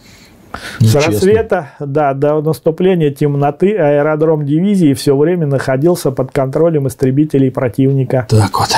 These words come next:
Speaker 1: При взлете наших истребителей над аэродромом появлялись четыре шесть двенадцать самолетов Ме-сто девять Ф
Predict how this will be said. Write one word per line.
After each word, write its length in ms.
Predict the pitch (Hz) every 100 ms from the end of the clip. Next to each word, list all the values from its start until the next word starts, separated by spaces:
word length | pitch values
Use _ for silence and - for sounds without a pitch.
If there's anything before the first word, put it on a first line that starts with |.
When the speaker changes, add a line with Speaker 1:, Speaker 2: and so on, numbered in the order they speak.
| -
Speaker 1:
При 160 | 139 147
взлете 420 | 147 170 180 170
наших 400 | 165 165 160 156
истребителей 680 | 156 - 160 165 208 190 147
над 220 | 139 139
аэродромом 680 | 147 151 160 160 170 160 143
появлялись 680 | 135 143 143 147 151 139 131
четыре 460 | - 139 147 139 135
шесть 300 | - 139 127
двенадцать 540 | 139 147 143 120 123
самолетов 640 | - 135 139 139 135 131 -
Ме-сто 380 | 139 127 143
девять 420 | 135 139 135 135 165
Ф 280 | 208 -